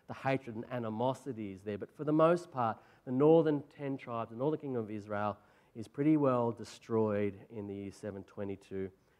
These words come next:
B C. This prophecy indeed comes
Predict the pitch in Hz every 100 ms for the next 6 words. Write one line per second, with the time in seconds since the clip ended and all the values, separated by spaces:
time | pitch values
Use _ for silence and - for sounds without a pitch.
0 | _ 101 92 - 110 92 87 90 98 92
1 | - _ _ _ - 120 123 - 110 107
2 | 104 101 104 104 104 - 104 98 98 -